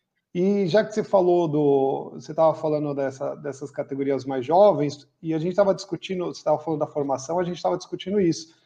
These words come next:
Porque a gente tá vendo as, as categorias sub-onze, sub-treze, às vezes sub-quinze, e, puta, e a gente bate sempre nessa tecla: um único golpe, um único golpe, um único golpe, um único golpe.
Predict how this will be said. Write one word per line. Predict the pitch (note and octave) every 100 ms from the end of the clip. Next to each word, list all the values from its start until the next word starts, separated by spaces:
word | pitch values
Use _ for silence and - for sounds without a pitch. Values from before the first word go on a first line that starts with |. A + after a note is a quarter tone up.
| _ _ _ _ _
Porque | D3+ D3+ F3+ F#3 F3+
a |
gente | D#3+ G3 -
tá | G3+
vendo | E3+ B3 G#3
as, | E3+ C#3+ - - -
as | D3+
categorias | D3+ D3 C#3+ D3 -
sub-onze, | F#3 C#3 C3+ D#3+ F#3+ E3+ C3+
sub-treze, | C3 D3 C3+ C3 C#3 D#3+ D3+
às | B2+
vezes | C#3+ -
sub-quinze, | C#3+ C3 B2+ C3 - G3+ F#3+ C3+ B2+ B2+ _ _ _ _
e, | D3
puta, | D3 F3+ - D#3+
e |
a | D3+
gente | F3
bate | E3 F3+
sempre | G3+ G3
nessa | G3+ -
tecla: | G3 D3+ D3 E3
um | F3 A3+ A#3
único | A#3 A#3 G3+
golpe, | G3+ G3 G3
um | G3+
único | G3+ G3
golpe, | F3 F#3+ F#3+ F#3+
um | F#3
único | F#3+ F#3+
golpe, | E3 F3 F#3 F3+ F3+
um |
único | F3+ F3 E3+
golpe. | D#3+ F#3 F3+